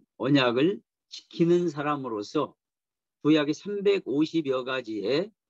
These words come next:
메시아 예언을 신약에서 우리 예수님이 다 완전하게 성취했다. 그리고 이것이, 에, 기적이다 라고 하는 것을 말씀을 하고 나서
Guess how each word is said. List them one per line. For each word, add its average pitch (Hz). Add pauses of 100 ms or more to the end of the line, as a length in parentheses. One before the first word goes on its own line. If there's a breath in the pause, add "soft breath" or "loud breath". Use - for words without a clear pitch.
(240)
메시아 131
예언을 139 (640)
신약에서 180
우리 135
예수님이 127
다 147 (580)
완전하게 143 (420)
성취했다. 190 (680)
그리고 131
이것이, 135 (520)
에, 90 (460)
기적이다 135 (1000)
라고 127
하는 131
것을 123
말씀을 117
하고 110
나서 107